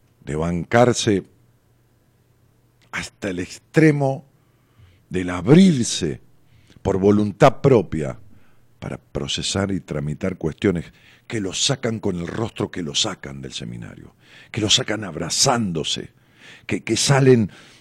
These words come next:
a-, unidos, que algunos se fueron a tomar algo juntos encima luego a la noche, porque me lo han dicho algún paciente mío,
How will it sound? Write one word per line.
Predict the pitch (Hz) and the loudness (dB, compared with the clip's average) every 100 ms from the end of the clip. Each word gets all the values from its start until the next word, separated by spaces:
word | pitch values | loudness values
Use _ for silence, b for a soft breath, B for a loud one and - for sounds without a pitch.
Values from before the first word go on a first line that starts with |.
| B _ | B _
a-, | 104 101 | -10 -8
unidos, | 107 120 165 143 101 87 | -6 0 2 2 -4 -4
que | 135 | -4
algunos | 135 160 139 | -4 -6 -8
se | 131 | -6
fueron | 143 147 139 | -4 -4 -6
a | 120 | -6
tomar | 120 143 | -2 0
algo | 143 139 113 | 0 0 -2
juntos | 110 170 151 - - | 0 0 0 -4 -4
encima | 117 110 - 175 139 98 - b b b - | -4 -2 -2 -2 -2 -6 -8 b b b -2
luego | 101 160 127 101 | 0 2 0 -2
a | |
la | 101 | -4
noche, | 185 120 | -6 -6
porque | 101 90 | -10 -8
me | 101 | -4
lo | 104 | -4
han | |
dicho | 123 180 104 | -4 -6 -6
algún | 101 107 | -8 -8
paciente | 92 120 104 98 | -6 -6 -4 -6
mío, | 123 117 78 | -6 -6 -8